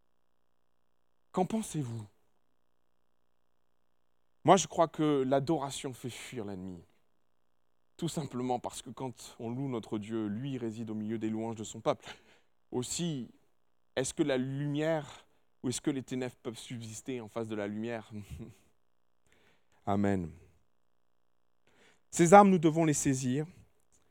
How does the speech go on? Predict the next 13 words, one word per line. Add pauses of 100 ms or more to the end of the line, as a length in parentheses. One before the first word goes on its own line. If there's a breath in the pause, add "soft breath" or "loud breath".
(120)
avec
autorité (1600)
parce
que
nous
sommes
déjà
vainqueurs. (1400)
Et
l'idée
même
de
frapper